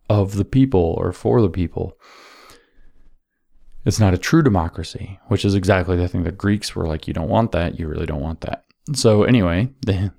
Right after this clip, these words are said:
the Marxists go on to write, "That is to say, proletarian democracy was not just representative democracy, but participatory democracy.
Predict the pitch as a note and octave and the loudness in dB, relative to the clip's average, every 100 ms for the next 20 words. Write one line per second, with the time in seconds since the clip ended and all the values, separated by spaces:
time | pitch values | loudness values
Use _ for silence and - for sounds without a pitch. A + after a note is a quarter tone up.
0 | - G2+ A2+ - F#2+ E2+ - - F#2+ F2+ | -2 2 2 2 -2 -4 -8 -4 0 2
1 | E2+ F#2+ A#2 G2+ - - _ A#2+ B2+ C3+ | 2 4 4 2 0 -12 _ 4 6 4
2 | A#2 - G#2 G#2 G2+ A2 G2 F#2+ G2+ F#2 | 0 2 6 6 6 4 4 4 2 2
3 | F2 F#2+ - G2+ F#2 F2 F#2 G2 F#2 - | 2 2 0 -2 0 -2 0 0 0 0
4 | G2 F#2+ F#2+ F2 F#2 G2+ C#3 A#2+ A2 G#2+ | 0 0 -2 0 0 2 4 4 2 2
5 | A2 G#2 A2 G2+ F#2 - A2+ - D#3 - | 2 0 -4 -4 -4 -4 -4 0 0 0
6 | - - G#2 F#2+ E2 D2 - _ - - | -4 -4 2 4 4 -2 -10 _ -20 -20
7 | - G#2 F2+ E2 E2 - - - | -2 2 2 -2 -6 -6 -8 -8